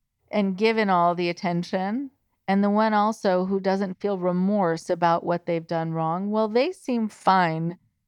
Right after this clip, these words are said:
wrinkle-free, and they're very polished,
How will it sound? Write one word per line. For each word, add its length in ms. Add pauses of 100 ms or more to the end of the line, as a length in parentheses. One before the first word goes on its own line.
(120)
wrinkle-free, 1120 (640)
and 160
they're 140
very 360
polished, 960